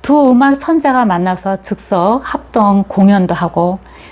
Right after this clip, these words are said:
트로트 원포인트 레슨, 클래식에 대한 고민 같은 걸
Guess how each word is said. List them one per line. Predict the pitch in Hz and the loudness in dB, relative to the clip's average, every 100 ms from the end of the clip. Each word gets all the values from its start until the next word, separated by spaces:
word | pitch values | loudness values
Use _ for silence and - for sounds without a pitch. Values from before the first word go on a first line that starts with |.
| - | -16
트로트 | - 320 311 311 | -6 -2 -2 0
원포인트 | 277 175 175 175 220 202 185 180 | 2 2 2 0 0 -2 -2 -2
레슨, | 165 - - 170 175 - - - - - | -2 -2 -4 -6 -10 -16 -20 -20 -20 -12
클래식에 | - 339 349 302 277 | 0 2 2 2 0
대한 | 240 220 214 | 2 0 0
고민 | 196 208 190 | 2 2 2
같은 | 180 - 175 | -2 -4 -4
걸 | 180 196 | -2 -4